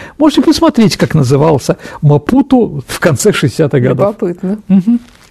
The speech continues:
Speaker 2: Вопрос следующий. На императорской короне Е один, которая находится в алмазном фонде Грановитой палаты, сейчас нет драгоценностей. А куда они делись и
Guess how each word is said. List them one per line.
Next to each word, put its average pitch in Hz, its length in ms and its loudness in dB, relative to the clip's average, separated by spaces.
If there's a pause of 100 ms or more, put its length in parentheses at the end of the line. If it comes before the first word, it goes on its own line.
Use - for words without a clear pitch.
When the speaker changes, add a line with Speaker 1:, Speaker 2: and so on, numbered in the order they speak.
(640)
Speaker 2:
Вопрос 226 540 -2
следующий. 226 760 0
На 269 140 2
императорской 240 600 -2
короне 226 440 0
Е 202 240 -2
один, 202 260 -2
которая 202 320 0
находится 190 480 -2
в 180 60 -2
алмазном 185 540 -2
фонде 226 400 -2
Грановитой 185 580 -4
палаты, 226 400 -2
сейчас 202 480 -6
нет 202 220 -2
драгоценностей. 220 1080 -4 (400)
А 185 100 -8
куда 202 260 0
они 185 200 0
делись 226 560 -4
и 175 400 -6